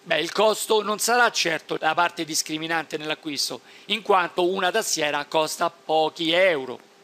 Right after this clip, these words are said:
La scelta quindi può essere tranquillamente superficiale, a meno che tu non ricerchi qualche funzione speciale. A quel punto non ti resterà che indagare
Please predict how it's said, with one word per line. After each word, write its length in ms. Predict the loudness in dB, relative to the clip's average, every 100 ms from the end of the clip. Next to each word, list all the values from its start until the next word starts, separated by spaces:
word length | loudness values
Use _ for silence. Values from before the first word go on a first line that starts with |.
| _ _ -20 -20 -4
La 100 | 0
scelta 420 | 2 2 2 -2
quindi 280 | -4 -6 -6
può 140 | 0 0
essere 340 | 0 -2 -4
tranquillamente 640 | -6 -6 -4 -2 -2 -2
superficiale, 720 | -2 -2 -4 -4 -2 -2 -4 -8 -6
a 140 | -2
meno 260 | 0 2 2
che 300 | 2 2 0
tu 200 | -4 -6
non 220 | 0 2
ricerchi 580 | 4 2 2 0 -2 -6
qualche 440 | 2 4 4 0 -8
funzione 480 | -8 -4 2 2
speciale. 580 | 0 -4 2 4 4 0 -10 -20 _ -20 -20 -12
A 120 | -6
quel 180 | 0 0
punto 460 | 0 -2 -2 -4 -4 -18 -8
non 140 | -8
ti 140 | -4 -2
resterà 420 | 0 2 4 4
che 100 | 0
indagare 680 | -2 0 4 6 6 4